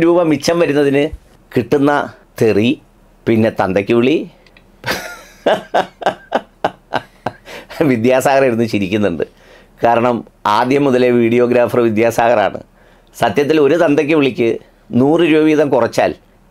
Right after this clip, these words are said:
ഈ ഇരുപതിനായിരം രൂപ എന്ന് പറയുന്നത് കടത്തിലാവും. എന്ന് വെച്ചാൽ നമ്മളെ പോറ്റി വളർത്തി വലുതാക്കി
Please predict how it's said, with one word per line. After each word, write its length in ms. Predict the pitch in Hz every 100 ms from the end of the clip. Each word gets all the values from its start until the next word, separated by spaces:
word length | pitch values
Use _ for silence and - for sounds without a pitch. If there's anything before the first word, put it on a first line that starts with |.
| 113
ഈ 20 | 123 151
ഇരുപതിനായിരം 580 | 139 147 156 151 151 151 127
രൂപ 240 | 117 120 120 - - _ _ - - - - - - - 139 156
എന്ന് 120 | 127 143
പറയുന്നത് 360 | 131 120 120 120 120
കടത്തിലാവും. 580 | 110 - 127 90 85 - _ - - - -
എന്ന് 120 | 120 147
വെച്ചാൽ 260 | 123 135 104 - _ _ _ -
നമ്മളെ 340 | 113 117 139 135
പോറ്റി 320 | 139 135 - 151
വളർത്തി 380 | 135 123 123 151 135
വലുതാക്കി 580 | 120 120 131 117 -